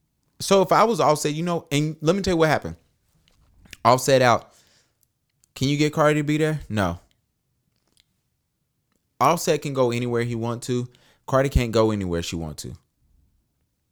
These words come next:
It requires too much. It requires more security. It requires people,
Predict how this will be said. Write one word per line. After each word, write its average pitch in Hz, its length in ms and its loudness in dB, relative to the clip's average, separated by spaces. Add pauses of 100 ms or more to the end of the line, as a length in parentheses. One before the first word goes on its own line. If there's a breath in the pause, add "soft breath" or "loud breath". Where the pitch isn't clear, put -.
(1080)
It 107 60 0
requires 110 420 0
too 113 100 -8
much. 85 320 -10
It - 80 -12
requires 101 580 0
more 101 200 -2
security. 98 460 -4
It 87 60 -2
requires 95 560 0
people, 95 480 -6